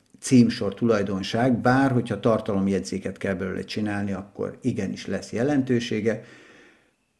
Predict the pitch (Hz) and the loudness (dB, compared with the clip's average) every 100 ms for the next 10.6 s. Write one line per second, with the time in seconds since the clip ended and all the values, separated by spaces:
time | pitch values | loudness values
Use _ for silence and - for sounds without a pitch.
0 | _ _ 165 190 143 160 151 131 120 123 | _ _ 2 4 6 8 8 8 6 6
1 | 117 113 104 104 107 101 - 123 120 120 | 4 4 0 0 0 -2 4 8 8 6
2 | 101 92 107 143 - - 95 92 95 95 | 0 0 2 0 -2 -6 -10 -8 -6 -2
3 | 110 147 180 185 165 139 139 151 151 147 | -2 0 0 2 4 6 6 6 4 2
4 | - 170 160 127 110 113 104 110 107 110 | 4 4 6 6 4 0 0 2 2 2
5 | 107 101 135 123 101 - 101 - 107 98 | 2 2 2 2 2 -2 -6 -4 -2 -2
6 | 95 110 107 135 160 120 113 104 101 - | -4 -8 -6 -2 0 0 -2 -4 -4 -6
7 | 120 - 104 - - 95 110 113 101 98 | -10 -8 -10 -8 -6 -2 -2 0 -2 -2
8 | 101 98 113 104 101 98 98 107 107 - | -6 -4 -4 -4 -8 -8 -6 -4 -4 -6
9 | 101 95 98 98 98 101 - - - 135 | -8 -8 -10 -8 -10 -10 -12 -16 -2 2
10 | 131 123 - - - | 2 0 -8 -14 -14